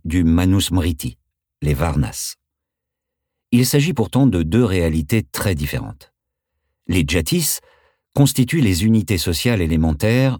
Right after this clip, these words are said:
auxquelles s'identifient les personnes concernées au niveau le plus local. Il existe des milliers de jatis au sein de l'immense sous-continent indien,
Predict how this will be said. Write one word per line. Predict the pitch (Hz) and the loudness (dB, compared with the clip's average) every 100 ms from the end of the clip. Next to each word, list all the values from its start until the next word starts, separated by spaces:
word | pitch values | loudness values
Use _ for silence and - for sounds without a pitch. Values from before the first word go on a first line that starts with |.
| - | -6
auxquelles | 82 120 120 | -6 0 0
s'identifient | - - 104 92 - 82 127 | 0 -2 -2 -2 -4 -2 0
les | 95 | 0
personnes | 78 76 123 123 | -2 -2 0 0
concernées | 101 85 85 78 101 127 - - - | 0 -4 -2 0 0 0 -4 -14 -2
au | 92 | 2
niveau | 90 90 120 | 2 2 2
le | 85 | 0
plus | - 90 | 0 0
local. | 92 78 64 - - _ _ _ _ _ _ 73 | 0 0 -6 -8 -18 _ _ _ _ _ _ -4
Il | 73 | -2
existe | 78 127 - 85 | 0 0 -2 -4
des | 76 | -2
milliers | 76 107 120 104 82 | 2 2 2 0 -2
de | 69 | -4
jatis | 65 73 71 135 147 - - - - | -4 -4 0 0 0 -6 -14 -20 -8
au | 82 | -4
sein | 80 117 110 | -2 0 0
de | 82 | 0
l'immense | 76 104 101 113 123 | 2 2 4 4 2
sous-continent | - - 98 92 87 90 95 92 | 0 -4 -4 -2 -2 0 0 2
indien, | 90 80 76 | 0 0 -2